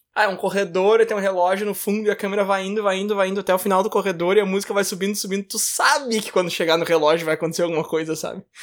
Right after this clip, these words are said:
<laughs> Mas ela dava um pulo no sofá. <laughs> Então, assim, é muito engraçado pra quem tá vendo de fora. Eu não sei, eu não, não me assusto muito, mas enfim. Deixa eu, peraí, antes da gente falar mais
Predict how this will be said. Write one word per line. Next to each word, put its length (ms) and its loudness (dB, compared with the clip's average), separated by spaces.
<laughs> 280 -14
Mas 120 -2
ela 180 2
dava 260 2
um 120 -4
pulo 340 2
no 100 -2
sofá. 420 -4
<laughs> 200 -10
Então, 300 0
assim, 240 -2
é 40 0
muito 220 -6
engraçado 480 2
pra 160 -4
quem 140 -6
tá 100 0
vendo 220 -2
de 80 -14
fora. 240 0
Eu 80 2
não 80 -2
sei, 160 2
eu 40 4
não, 160 2
não 120 -2
me 80 -2
assusto 320 -6
muito, 340 -2
mas 160 -6
enfim. 240 -4
Deixa 180 4
eu, 300 -4
peraí, 360 0
antes 220 0
da 100 0
gente 200 -6
falar 240 2
mais 340 -2